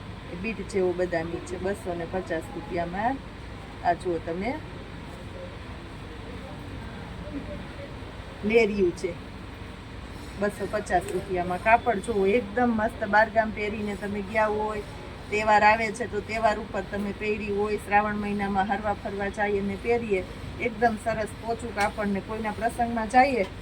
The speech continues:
ત્યાં પહેરીએ તોય સરસ લાગે એવી છે. વરિયાળી કલર છે, ઠંડો ઠંડો વરિયાળી કલર, એકદમ મસ્ત. બસો ને પચાસ રૂપિયામાં. આ જુઓ તમે, નેવી બ્લુ કલર છે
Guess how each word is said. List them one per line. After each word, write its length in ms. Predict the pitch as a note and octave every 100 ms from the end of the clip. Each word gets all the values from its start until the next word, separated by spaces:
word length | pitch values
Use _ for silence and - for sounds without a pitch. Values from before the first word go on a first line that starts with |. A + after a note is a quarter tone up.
| - - - G#3+
ત્યાં 220 | B3 C4+
પહેરીએ 380 | C4+ B3+ B3+ B3+
તોય 200 | B3 A3
સરસ 300 | B3 A#3+ G#3 G#3
લાગે 320 | G3+ G3+ G3+
એવી 160 | F#3+ F3
છે. 140 | G#3
વરિયાળી 480 | F#3+ A#3 A#3 G3 F3+
કલર 320 | F#3 F3+ F3+
છે, 320 | E3+ B3 F#4 -
ઠંડો 240 | B3+ A3+ G3
ઠંડો 340 | A3+ G3 F#3+
વરિયાળી 420 | F#3+ F#3+ F#3 F3+
કલર, 480 | E3+ F#3+ F#3+ G#3 B3 B3+ - - - G3+
એકદમ 320 | G3+ F#3+ G3
મસ્ત. 320 | F#3+ G3 - F#3+
બસો 320 | G#3 - G3
ને 140 | F#3 F3
પચાસ 320 | G3+ A#3 A3+ A#3+
રૂપિયામાં. 640 | A#3+ A#3+ A#3 A#3+ A#3+ B3 - - - - - -
આ 60 | E3+
જુઓ 220 | - F3
તમે, 360 | E3+ F3+ G#3 D4+ - - - - - - - - - - - - - -
નેવી 240 | A#3+ B3+ A#3
બ્લુ 240 | G3+ G3 G3
કલર 220 | F#3 F3
છે 300 | - G#3